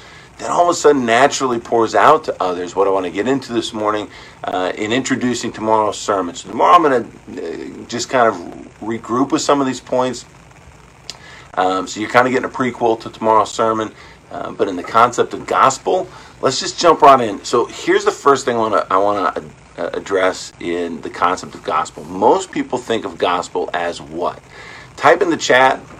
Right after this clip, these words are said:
now or later, but just answer the question to the best of your ability. And forgive me, I'm kinda setting you up. You may think you're gonna get it right, but there's a challenge to that. I just want you to be open and honest about what you think gospel is. What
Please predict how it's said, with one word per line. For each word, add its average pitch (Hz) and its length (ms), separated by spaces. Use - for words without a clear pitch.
now 131 320
or 117 160
later, 98 480
but - 140
just 165 340
answer 185 320
the 175 80
question 131 300
to 110 60
the 113 60
best 110 140
of 113 40
your 95 100
ability. 92 400
And 92 80
forgive 135 360
me, 127 80
I'm 101 140
kinda 151 320
setting 147 240
you 131 80
up. 127 220
You 98 60
may 107 500
think 160 240
you're 165 100
gonna 151 160
get 139 120
it 120 40
right, 113 380
but 123 300
there's 120 180
a - 60
challenge 131 400
to 92 60
that. 87 100
I 95 40
just 110 140
want 143 220
you 131 40
to 113 120
be - 120
open 131 300
and 120 80
honest 113 280
about 101 140
what 101 120
you 95 60
think 113 540
gospel 98 520
is. 82 240
What 110 260